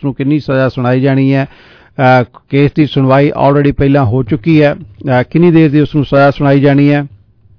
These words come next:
ਮੇਰਾ ਖਿਆਲ ਉਡੀਕ ਕੀਤੀ ਜਾ ਰਹੀ ਹੈ ਚੀਨ ਵੱਲੋਂ ਕਿ ਕੈਨੇਡੀਅਨ ਜੱਜਸ Huawei ਦੀ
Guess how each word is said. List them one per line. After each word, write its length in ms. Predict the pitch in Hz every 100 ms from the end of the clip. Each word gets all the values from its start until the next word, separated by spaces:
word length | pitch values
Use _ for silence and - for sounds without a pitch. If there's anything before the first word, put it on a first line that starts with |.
| _ _ _ - 131
ਮੇਰਾ 220 | 151 156
ਖਿਆਲ 420 | 151 151 151 151 - - _ _ _ - 143
ਉਡੀਕ 280 | 135 160 -
ਕੀਤੀ 300 | 165 - 151
ਜਾ 200 | 143 135
ਰਹੀ 280 | 143 151
ਹੈ 180 | 135 135 -
ਚੀਨ 300 | 139 147 147
ਵੱਲੋਂ 480 | 131 127 131 143 147 _
ਕਿ 320 | 143 139 135 -
ਕੈਨੇਡੀਅਨ 720 | 139 143 165 170 160 147 156
ਜੱਜਸ 540 | 123 127 110 139 120 -
Huawei 680 | - 117 123 135 143 151
ਦੀ 160 | 135